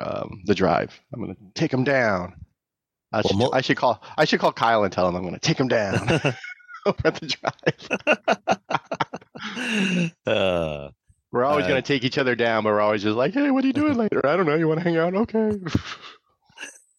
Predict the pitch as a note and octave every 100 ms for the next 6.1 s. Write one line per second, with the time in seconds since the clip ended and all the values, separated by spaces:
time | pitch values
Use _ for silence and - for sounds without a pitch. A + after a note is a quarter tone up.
0 | _ _ - G#2+ G#2 G2 F#2 - A2+ -
1 | D#3 D#3 B2 A2 G#2 F2+ F#2+ - A2 G#2+
2 | G#2 G2 - A#2+ G2+ F2 - F#2+ F#2 D#2+
3 | D#2+ - G#2 G2 E2+ - F2 E2+ E2+ D#2+
4 | D#2+ D2+ F2 E2 F2 E2+ - F2 E2 E2
5 | D#2+ F2 D#2+ D#2 D#2 E2 - - F2 D#2+
6 | -